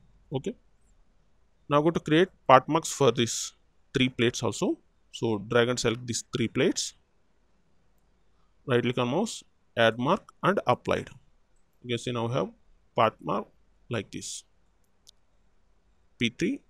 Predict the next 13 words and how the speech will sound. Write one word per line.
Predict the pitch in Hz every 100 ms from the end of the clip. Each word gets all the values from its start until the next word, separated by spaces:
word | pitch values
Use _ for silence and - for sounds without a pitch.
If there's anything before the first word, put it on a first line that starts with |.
| _
P | 113 117
three | - - -
and | 120 -
P | 92 -
three. | 78 - _ _ _ -
Now | 170 185
these | 180 -
plates | - 165 -
are | 151 135 - _
other | 127 135
side, | 135 156 226 - _ _ _ _ _ _ _ _ -
it | 131
means | 127 127 -